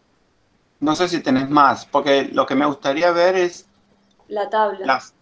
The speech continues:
Speaker 1: las especies de la densidad las especies de renovales, ¿cuáles son las que se, qué renovales tengo? ¿No hay otra tabla?
Speaker 2: Y sí, tendría que, ahora busco, pará.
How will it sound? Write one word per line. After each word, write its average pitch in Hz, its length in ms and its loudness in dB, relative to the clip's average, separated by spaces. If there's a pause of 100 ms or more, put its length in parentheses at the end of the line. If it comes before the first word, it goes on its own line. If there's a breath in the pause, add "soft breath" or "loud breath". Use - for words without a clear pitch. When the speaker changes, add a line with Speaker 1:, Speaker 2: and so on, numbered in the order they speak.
(120)
Speaker 1:
las 123 360 0
especies 185 1000 -6
de 120 100 -4
la 107 140 0
densidad 113 800 -2 (520)
las 131 180 0
especies 185 420 0
de 143 80 2
renovales, 123 560 2
¿cuáles 151 300 0
son 156 140 0
las 156 100 0
que 131 100 -8
se, 110 440 -8 (1800)
qué 165 120 2
renovales 151 460 2
tengo? 123 380 0 (1400)
¿No 151 120 2
hay 190 120 2
otra 156 220 0
tabla? 185 340 -2 (800)
Speaker 2:
Y 208 180 -16
sí, 226 400 -14 (160)
tendría 214 360 -16
que, 214 100 -18
ahora 214 260 -10
busco, 208 320 -18
pará. 208 180 -18